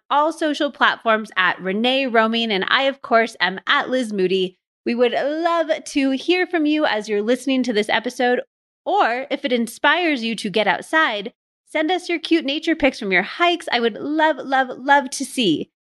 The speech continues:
And if you have a friend who's feeling that wanderlust like I am, send them this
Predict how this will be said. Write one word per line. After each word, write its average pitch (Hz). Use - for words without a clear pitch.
And 226
if 262
you 269
have 220
a 214
friend 285
who's 262
feeling 226
that 180
wanderlust 240
like 196
I 196
am, 220
send 254
them 269
this 233